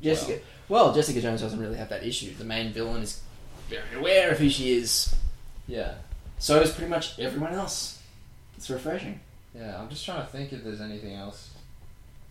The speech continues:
Speaker 2: And I'm, I'm sure there are other good examples, but I just can't.
Speaker 1: Hmm.
Speaker 2: Yeah. But anyway.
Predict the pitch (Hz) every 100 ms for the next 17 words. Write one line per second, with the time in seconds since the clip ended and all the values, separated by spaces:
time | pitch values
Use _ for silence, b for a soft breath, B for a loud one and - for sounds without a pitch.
0 | - - - - - - - 120 113 123
1 | 135 180 160 131 120 120 - 104 104 101
2 | 101 - 98 87 90 78 139 - - -
3 | - 90 85 - - 87 - - - -
4 | - 120 120 101 - - - - - -
5 | - - - - - - - 339 220 190
6 | - - - - 123 123 107 113